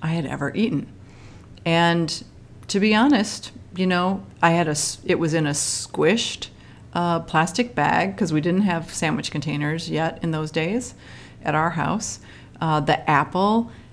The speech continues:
you know, I'm, I'm tasting, like, different fruity notes in it. And the funny thing is that I'm not really a foodie, but I was like, "Oh, the juiciness and, and the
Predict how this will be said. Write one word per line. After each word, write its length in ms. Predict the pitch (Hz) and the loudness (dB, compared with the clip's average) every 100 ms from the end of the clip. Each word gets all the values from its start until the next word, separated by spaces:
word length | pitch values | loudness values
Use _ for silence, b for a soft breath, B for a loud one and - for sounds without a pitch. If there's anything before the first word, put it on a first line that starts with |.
| B B - | B B -4
you 100 | 170 | -2
know, 80 | 160 | 0
I'm, 300 | 170 214 - | 2 2 2
I'm 180 | 208 214 | 2 2
tasting, 480 | 208 214 208 185 175 | 2 0 0 0 0
like, 340 | 160 151 147 - - - - - | 0 0 -4 -14 -20 -20 -20 -12
different 540 | - 220 220 208 185 - | 0 0 2 0 0 -4
fruity 520 | - - 214 196 170 | -12 2 4 4 4
notes 580 | 170 190 226 226 233 - | 4 4 4 4 2 4
in 140 | 226 | 4
it. 420 | 226 220 220 220 - | 6 4 2 -2 -4
And 480 | - 170 165 160 165 - - | 0 2 4 2 -2 -6 -8
the 80 | 180 | -4
funny 200 | 190 180 | -2 -2
thing 180 | 180 170 | 0 0
is 140 | 170 | 2
that 180 | 170 - | 0 0
I'm 120 | 160 | 0
not 200 | 180 185 | 2 2
really 240 | 202 196 180 | 2 2 2
a 40 | |
foodie, 500 | 175 170 170 196 220 | 2 2 2 2 0
but 120 | 185 | 2
I 140 | 170 165 | 2 0
was 100 | 156 | 0
like, 240 | 156 147 - | -2 -2 -4
"Oh, 440 | 226 214 180 165 - | -2 0 2 0 -2
the 100 | - | -8
juiciness 920 | - - 240 233 233 220 208 208 - | -6 -2 -2 4 4 4 2 0 -2
and, 180 | 156 - | -4 -2
and 240 | 170 160 | -2 0
the 220 | 151 156 | 0 -2